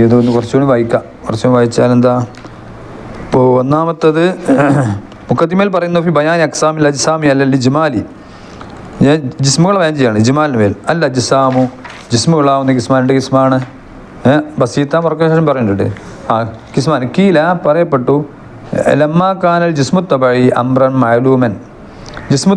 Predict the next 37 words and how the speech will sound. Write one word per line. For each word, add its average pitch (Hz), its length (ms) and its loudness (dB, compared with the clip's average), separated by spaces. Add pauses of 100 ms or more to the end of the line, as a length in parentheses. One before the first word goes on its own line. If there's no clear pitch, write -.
തബഈ 170 360 2
എന്താ 180 220 0
ചർച്ച 147 220 0
ചെയ്യാഞ്ഞത്? 151 380 2
രണ്ട് 139 180 2
കിസ്മാണെന്ന് 156 460 0
മാത്രം 147 260 0
പറഞ്ഞു 139 220 0
പോയി, 135 140 2 (180)
ജിസ്മു 135 220 0
തബഈനെ 135 340 2
വിശദീകരിക്കാഞ്ഞത്. 135 680 0
അത് 160 140 2
മഅലൂമായ 175 440 2
ഒരു 165 100 2
അംറാണ്. 143 360 0 (540)
അതുകൊണ്ടല്ലേ 185 440 0
മെത്താറല്ലി 143 720 0
തൈരീഫ്, 127 340 2
അതിൻ്റെ 123 220 2
തൈരീഫിലേക്ക് 127 460 2
മുസന്നിഫ് 135 420 2
വെളിവായില്ല. 110 440 2 (760)
ബൽ 190 120 0 (100)
ഇബ്തദ, 151 280 0 (280)
മുസന്നിഫ് 143 360 0
തുടങ്ങി, 147 240 2
ബി 151 120 -2
തഖ്സീമി, 127 500 2
ആണ് 135 160 0
തഖ്സീമാക്കൽ 131 520 0
കൊണ്ട് 107 160 -4
തുടങ്ങി. 110 260 2 (500)
വഖ്താറ 151 540 0
ഫീഹി, 135 340 2 (500)
എന്നിട്ട് 170 260 2
അതിൽ 170 120 2